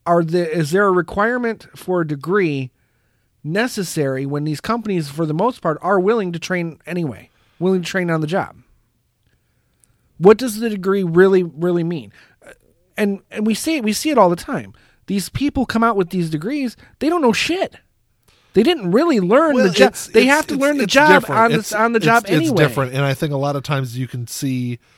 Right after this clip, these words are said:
Speaker 2: a difference in learning ability. And I don't wanna say it quite like that. It's not.
Speaker 1: And that's true, but if they're not capable, they're just not capable.
Speaker 2: That's
Speaker 1: Whether
Speaker 2: true.
Speaker 1: they have a
Speaker 2: And,
Speaker 1: degree or
Speaker 2: and,
Speaker 1: not.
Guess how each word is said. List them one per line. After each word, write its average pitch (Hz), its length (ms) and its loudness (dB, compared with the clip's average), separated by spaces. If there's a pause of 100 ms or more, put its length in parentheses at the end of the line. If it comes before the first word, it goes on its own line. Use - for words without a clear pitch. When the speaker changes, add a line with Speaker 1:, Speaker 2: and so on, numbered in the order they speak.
(260)
Speaker 2:
a 120 140 -4
difference 127 540 -4
in 117 400 -10 (320)
learning 135 360 -2
ability. 101 640 -8
And 160 120 -6
I 170 80 -6
don't 160 120 -6
wanna 143 160 -4
say 123 140 -8
it 107 100 -10 (160)
quite 110 200 -10
like 82 180 -14
that. 92 240 -14
It's - 200 -16
not. 143 220 -6 (540)
Speaker 1:
And 233 100 -2
that's 269 180 0
true, 330 200 -2
but 220 100 0
if 214 100 0
they're 233 120 -2
not 240 180 -6
capable, 247 400 -6
they're 226 120 -6
just 220 180 -6
not 208 120 -6
capable. 247 480 -10 (320)
Speaker 2:
That's 180 220 -2
Speaker 1:
Whether 240 140 6
Speaker 2:
true. 247 60 -2
Speaker 1:
they 240 80 6
have 247 120 2
a 240 60 0
Speaker 2:
And, 226 80 4
Speaker 1:
degree 262 200 4
or 220 60 8
Speaker 2:
and, 170 160 4
Speaker 1:
not. 147 160 -6